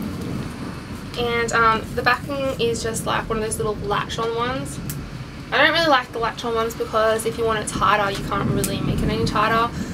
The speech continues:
So, but, um, this fitted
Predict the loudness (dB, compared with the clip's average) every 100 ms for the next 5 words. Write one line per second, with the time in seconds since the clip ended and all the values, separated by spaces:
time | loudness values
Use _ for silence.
0 | -8 -10 -8 0 4 6 4 -2 -8 2
1 | 4 2 -4 -16 -14 -8 0 0 2 0
2 | -2 -4 -10